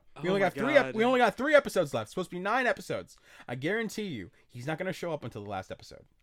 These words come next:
Speaker 1: I guarantee you.
Speaker 2: That'd be so fucking stupid.
Speaker 1: No,
Speaker 2: I
Speaker 1: dude, I guarantee you. That's what they fucking do. That's what the fuck they do. Think about it. Think about it. We didn't get Kingpin in fucking Hawkeye until the very last episode.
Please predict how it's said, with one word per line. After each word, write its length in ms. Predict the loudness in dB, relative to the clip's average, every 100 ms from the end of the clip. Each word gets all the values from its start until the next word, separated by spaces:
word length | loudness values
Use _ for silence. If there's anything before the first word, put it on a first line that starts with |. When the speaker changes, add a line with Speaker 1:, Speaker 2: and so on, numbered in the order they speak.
| -20
Speaker 1:
I 60 | -16
guarantee 480 | -12 -10 -10 -12 -14
you. 280 | -14 -16 -12
Speaker 2:
That'd 160 | -12
be 40 | -12
so 180 | -14 -16
fucking 320 | -18 -20 -20
stupid. 400 | -20 -20 -20 -20 _ _
Speaker 1:
No, 200 | -2 2
Speaker 2:
I 100 | 2
Speaker 1:
dude, 380 | 0 -2 -2 -2
I 100 | -4
guarantee 460 | -2 -2 -2 -4 -6
you. 200 | -6 -2
That's 280 | -2 -2 -4
what 120 | -6
they 100 | -6
fucking 320 | -6 -6 -8
do. 240 | -8 -12 -16 _ _ _ -10
That's 160 | -6
what 120 | -6 -6
the 80 |
fuck 200 | -6 -6
they 100 | -4
do. 260 | -4 -6 -8 -14 -2
Think 140 | 0 4
about 240 | 4 4
it. 100 | 0 _ _ -4
Think 100 | 2
about 240 | 4 4
it. 80 | 0 -8
We 120 | -4
didn't 140 | -2
get 120 | -4 -6
Kingpin 680 | -4 -4 -4 -6 -8 -12 -20 _ -20 _ -2
in 180 | -2 0
fucking 300 | -2 -2 -8
Hawkeye 540 | -6 -6 -6 -8 -10 -18 _ -12
until 200 | -6 -4
the 80 | -2
very 280 | 0 -2 -2
last 300 | -4 -6 -8 -16
episode. 320 | -16 -16